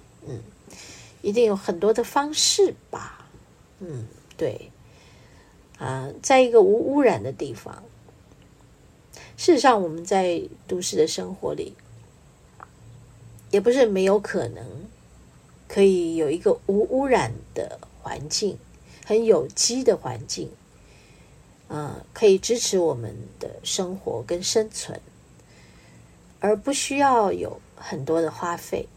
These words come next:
就是你可以自给自足，你不需要一定要去赚钱。是不是有这样的生活方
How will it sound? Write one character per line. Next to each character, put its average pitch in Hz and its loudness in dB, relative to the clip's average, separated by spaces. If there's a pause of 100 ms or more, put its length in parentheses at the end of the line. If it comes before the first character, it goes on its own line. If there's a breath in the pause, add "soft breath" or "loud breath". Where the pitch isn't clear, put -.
(880)
就 233 4
是 240 4 (580)
你 214 -2
可 226 0
以 254 0
自 262 -2
给 - -8
自 226 -4
足， - -10 (1000)
你 208 -8
不 226 -6
需 262 0
要 285 8
一 208 4
定 214 0
要 202 2
去 - -10
赚 170 -2
钱。 - -8 (1200 soft breath)
是 - -4
不 220 -2
是 233 4
有 147 0
这 190 -2
样 113 0
的 156 -10
生 175 -8
活 - -12
方 - -10